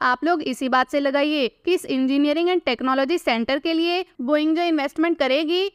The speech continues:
वो अमेरिका के बाहर अभी तक की बोइंग की सबसे बड़ी इन्वेस्टमेंट होगी। बोइंग का टारगेट है कि वो भारत में तीन सौ से भी ज्यादा कंपनीज के साथ कोलैबोरेशन करके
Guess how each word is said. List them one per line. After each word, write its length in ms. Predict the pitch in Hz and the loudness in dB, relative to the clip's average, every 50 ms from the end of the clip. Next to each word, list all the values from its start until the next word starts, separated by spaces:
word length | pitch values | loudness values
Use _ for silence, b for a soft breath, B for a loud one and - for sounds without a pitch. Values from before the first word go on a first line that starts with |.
| _ | _
वो 80 | 294 320 | 0 0
अमेरिका 440 | 349 330 302 302 302 302 294 320 330 | 2 2 2 0 0 0 0 -2 -2
के 140 | 311 339 320 | 0 -2 -2
बाहर 440 | 254 302 302 277 311 320 302 254 - - _ - | 0 0 0 0 0 0 0 0 -2 -6 _ -4
अभी 220 | - 254 262 311 | -2 -2 -2 -2
तक 160 | 269 311 311 - | 0 0 0 0
की 100 | - 381 320 | 0 -2 0
बोइंग 280 | 254 254 262 277 285 | 0 0 -2 0 0
की 100 | 262 370 | 0 -2
सबसे 340 | 349 - - 262 254 - 285 | 0 0 0 -2 0 0 -2
बड़ी 180 | 254 269 294 349 | 0 0 0 0
इन्वेस्टमेंट 640 | - - 262 254 254 254 247 - 247 269 269 269 - | -2 -2 -2 -2 -2 -4 -4 -4 -4 -4 -2 -2 -2
होगी। 300 | 285 285 277 311 277 226 214 - - | -2 -2 -2 -2 -4 -4 -6 -4 0
बोइंग 240 | 262 269 285 285 285 | 0 2 2 2 2
का 60 | 349 359 | 0 0
टारगेट 480 | - 285 247 233 240 254 320 339 - | 0 0 0 0 0 0 -2 -2 0
है 240 | 330 330 330 359 370 - _ | 0 2 2 0 0 -2 _
कि 80 | - 349 | -2 -2
वो 120 | 339 370 | 0 0
भारत 320 | 311 311 311 302 302 302 330 | 0 2 2 2 2 2 0
में 100 | 359 392 | 0 0
तीन 240 | 339 - 294 277 277 | 0 -2 -2 -2 -2
सौ 140 | 254 320 320 | -2 -2 -2
से 140 | - 330 330 | 0 0 -2
भी 100 | 339 311 | 0 0
ज्यादा 220 | 320 320 311 370 | 2 2 2 0
कंपनीज 480 | 370 - 269 247 233 208 269 294 311 - | 0 0 -2 -2 -2 -2 -2 -2 -2 -2
के 120 | - 320 | -4 -4
साथ 300 | 320 - 311 311 311 - 294 240 - - _ - | -2 0 0 0 2 0 0 -2 -2 -6 _ -4
कोलैबोरेशन 580 | 254 262 247 254 254 240 262 277 - 330 302 277 | -2 0 0 0 -2 -2 -2 -4 -2 -2 -2 0
करके 440 | 277 277 302 311 - 320 320 349 | 0 -2 -2 0 0 0 0 0